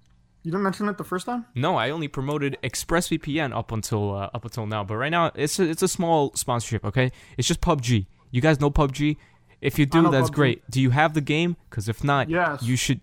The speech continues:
Speaker 2: you should get the
Speaker 1: Oh.
Speaker 2: game. And if so, use my link to download pub G because I make a percentage,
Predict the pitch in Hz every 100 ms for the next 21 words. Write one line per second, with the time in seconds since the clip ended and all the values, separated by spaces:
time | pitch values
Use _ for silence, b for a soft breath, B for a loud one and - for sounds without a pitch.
0 | - 131 123 135 123 147 151 143 156 110
1 | 104 110 - 151 151 151 - 120 139 139
2 | 139 135 135 131 123 113 123 123 120 -
3 | 117 110 107 95 104 123 104 110 120 -
4 | 127 - 147 135 127